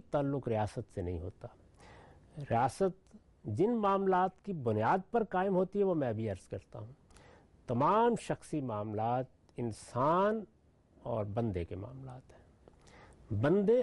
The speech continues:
اور خدا کے معاملات ہیں۔ یعنی انسانوں اور انسانوں کے درمیان بندگی کے تعلق سے جو روابط پیدا ہوتے ہیں وہ انسان مل کے طے کر لیں گے۔ اور اگر کوئی معاملہ ایسا ہے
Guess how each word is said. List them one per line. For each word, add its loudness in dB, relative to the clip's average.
اور -6
خدا -6
کے -12
معاملات -12
ہیں۔ -20
یعنی -2
انسانوں 2
اور 2
انسانوں -2
کے 0
درمیان 0
بندگی 2
کے 0
تعلق -6
سے -6
جو -2
روابط 0
پیدا 2
ہوتے 2
ہیں 0
وہ 2
انسان 0
مل 2
کے 0
طے 0
کر -2
لیں 0
گے۔ 0
اور 2
اگر 0
کوئی 0
معاملہ -2
ایسا 0
ہے -4